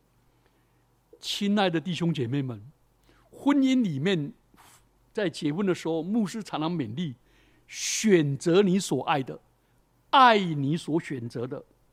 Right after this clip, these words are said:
这个叫自发性。第二个叫主体性，主体性我们的话叫做自立，自立自强的自立。自立的意思是我自己想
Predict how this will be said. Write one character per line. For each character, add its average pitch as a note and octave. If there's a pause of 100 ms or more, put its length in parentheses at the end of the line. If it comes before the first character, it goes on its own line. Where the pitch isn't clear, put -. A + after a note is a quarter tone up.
(320)
这 A3+
个 G3
叫 G3
自 A#3+
发 F#3
性。 D#3+ (840)
第 C4+
二 B3
个 G#3+
叫 G#3
主 G#3+
体 B2+
性， F#3+ (680)
主 B3+
体 B3+
性 G#3
我 D#3
们 D#3+
的 F3
话 G3
叫 F#3+
做 F#3
自 G3+
立， F#3+ (580)
自 D4+
立 A#3+
自 G3+
强 C#3+
的 D#3
自 F3+
立。 D#3+ (840)
自 D#4
立 C#4+
的 A3+
意 B3
思 A3
是 G3 (340)
我 F#3 (100)
自 -
己 D#3+ (340)
想 D#3